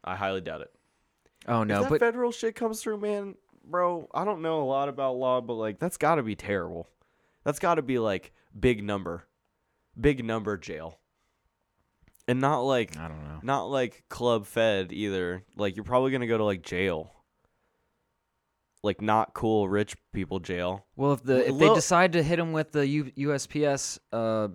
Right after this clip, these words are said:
Speaker 2: mailing thing, that's, that's a federal offense, homie. That's
Speaker 1: Yeah, that's big number.
Speaker 2: you're doing federal, you're doing federal pound me in the ass time. And, uh, if this is just gonna, God, I hope you guys can hear this because that'd be great.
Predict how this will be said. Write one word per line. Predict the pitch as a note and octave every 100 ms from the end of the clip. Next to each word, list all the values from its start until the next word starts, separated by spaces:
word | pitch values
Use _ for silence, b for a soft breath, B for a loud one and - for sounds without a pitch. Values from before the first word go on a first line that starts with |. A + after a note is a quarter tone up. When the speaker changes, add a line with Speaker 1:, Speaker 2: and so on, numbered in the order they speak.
| D#2+
Speaker 2:
mailing | A2+ C3+ E3 C#3
thing, | B2+ A#2+ A2+
that's, | B2+ F3+ -
that's | - D#3+
a | C3+
federal | D3 A#2 A#2
offense, | G2+ - D#3+ C3+ B2
homie. | A#2 A#2
That's | G2 C#3+
Speaker 1:
Yeah, | D3 D#3+
that's | D3+ D#3
big | C3 D3+
number. | D#3 G#3 A#3+
Speaker 2:
you're | D#3+
doing | E3 C#3
federal, | A#2+ C#3+ B2+ C3+ A#2+ b b b b -
you're | E3
doing | G#3 F3+
federal | C#3 - C#3 C3 G#2+
pound | - C3 C3+
me | C3
in | B2+ B2
the | A2
ass | A2+ D3+ -
time. | - A2 F#2 D#2 b b b b -
And, | G#2 G#2 G2+
uh, | G2 F#2+
if | G2 -
this | B2 A#2
is | A2+ G#2
just | - A2+ -
gonna, | G#2+ F#2 F2
God, | G#2+ A2
I | G2
hope | F2 F2+
you | F2+
guys | E2+ E2
can | - D#2+
hear | F2 E2+
this | E2 E2 - b b b b -
because | F2 F#2 E2
that'd | F2+ D#2
be | E2
great. | - E2 D#2